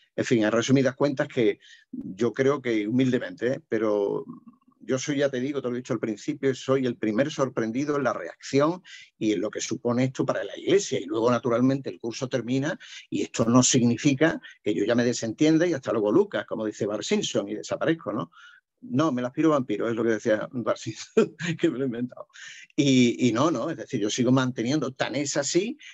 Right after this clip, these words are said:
que yo en ot-, que en muchas de estas parroquias también,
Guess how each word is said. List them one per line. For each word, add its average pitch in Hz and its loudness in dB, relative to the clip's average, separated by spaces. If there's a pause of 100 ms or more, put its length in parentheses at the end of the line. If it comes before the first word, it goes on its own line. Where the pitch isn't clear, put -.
(140)
que - -2
yo 120 2
en 117 2
ot-, 127 -2
que - -6
en 104 -6
muchas 131 2
de 139 -2
estas 135 -4
parroquias 143 -2
también, 185 2